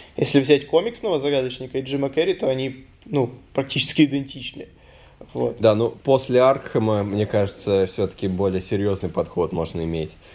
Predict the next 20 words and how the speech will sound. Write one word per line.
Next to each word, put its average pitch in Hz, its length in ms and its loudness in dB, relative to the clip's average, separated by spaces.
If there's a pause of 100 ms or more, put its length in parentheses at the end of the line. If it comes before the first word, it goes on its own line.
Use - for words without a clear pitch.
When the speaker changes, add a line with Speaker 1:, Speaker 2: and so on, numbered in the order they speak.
Speaker 2:
Хотя 117 300 4
он 104 160 0
и 104 40 -2
в 104 80 0
Аркхеме, 98 440 0
как - 120 0
Speaker 1:
Ну. 208 200 4
Speaker 2:
бы, - 60 2
в - 120 -4
принципе, 87 480 -4 (200)
э, 85 280 -4
такой 87 360 -4 (680)
не 95 120 0
самый 90 360 -2
умный, 101 420 -2
<laughs> 196 760 -2
так 185 200 -2
можно 95 260 0
сказать, 85 420 -4
но, 87 400 0